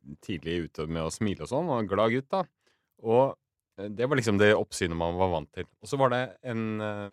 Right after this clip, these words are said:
helg, eller, ja, jeg tror kanskje det var jobb, jeg. Jeg var ute, borte en natt eller to. Når jeg kom tilbake da, da var det, det smilet, han var ikke noe der. Det var bare sånn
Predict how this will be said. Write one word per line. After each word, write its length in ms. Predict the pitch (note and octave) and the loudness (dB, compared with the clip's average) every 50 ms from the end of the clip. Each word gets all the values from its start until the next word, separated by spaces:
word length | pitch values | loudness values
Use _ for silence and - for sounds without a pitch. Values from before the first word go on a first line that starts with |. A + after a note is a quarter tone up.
| - | -10
helg, 220 | B2 A#2+ B2+ C3 C3 | -8 -8 -8 -8 -10
eller, 340 | A#2+ A#2+ B2 A#2+ A#2 A2+ A2 - _ _ _ _ _ D4+ _ _ _ G2+ _ _ _ _ _ _ _ _ _ _ _ | -10 -10 -10 -12 -12 -14 -18 -20 _ _ _ _ _ _ _ _ _ _ _ _ _ _ _ _ _ _ _ _ _
ja, 100 | A2 G2 - _ - | -20 -20 -20 _ -16
jeg 160 | A#2+ A#2+ - | -16 -16 -12
tror 120 | - A#2+ | -10 0
kanskje 200 | - B2 G2+ G2+ | 0 0 2 4
det 20 | G2 F#2+ | 4 6
var 80 | F#2+ G#2+ | 6 6
jobb, 140 | A2+ A2 | 6 4
jeg. 80 | F#2 - - _ _ _ _ _ _ | 0 -2 -4 _ _ _ _ _ _
Jeg 300 | G#2+ G#2+ G#2+ G2+ F#2 F#2 | 0 2 2 2 2 0
var 80 | A2 A2 | 0 0
ute, 240 | F#2+ F#2 _ - E2 | -2 -2 _ -16 -20
borte 460 | D#2+ F#2 G2 G2+ G#2 A2 G#2+ - G#2+ F#2+ | -20 -20 -20 -12 -10 -10 -4 -2 0 0
en 120 | F2+ F2+ F2 | 2 0 -2
natt 200 | E2 - _ F#2 | -4 -4 _ -6
eller 120 | F2+ F2+ | -6 -6
to. 220 | D#2+ - G2 F#2 - _ _ _ _ _ | -6 -6 -8 -10 -10 _ _ _ _ _
Når 100 | G#2+ B2+ | -12 -12
jeg 100 | - - | -10 -8
kom 240 | - G#3 D3+ G#2 F2+ | -8 -8 -8 -10 -10
tilbake 420 | - F#2 F2 G2+ G#2+ - - E3 | -12 -4 -2 -2 -2 -2 -6 -8
da, 180 | F3+ F#3 A3+ - - _ _ _ _ _ _ _ _ _ | -6 -6 -6 -8 -12 _ _ _ _ _ _ _ _ _
da 100 | - B2+ | -2 -2
var 280 | D3 C#3 C#3+ C3+ C#3+ D3 | 0 2 2 0 0 -2
det, 260 | D3+ C3 B2 D3+ C#3+ | -4 -6 -8 -12 -10
det 160 | C#3+ D#3+ D#3+ | -8 -8 -6
smilet, 420 | - - - C3+ A2+ G2 G2 C3+ E3 | -6 -4 -2 -2 -2 -2 -2 -4 -2
han 200 | F3+ F3+ D#3 C#3 | -2 -2 -2 -4
var 100 | B2 - | -6 -8
ikke 160 | - - - | -8 -6 -6
noe 240 | G#2+ G#2 G#2+ A2 A2+ | -4 -2 -2 -2 -2
der. 80 | G#2+ - _ | -2 -6 _
Det 100 | - C3 | -2 0
var 120 | C#3+ D3 | 0 2
bare 160 | C#3+ D#3+ D#3 C3+ | 4 2 2 2
sånn 380 | - D3 C#3 C#3 C#3 C3+ A#2+ | 0 -2 -2 0 -2 -2 -4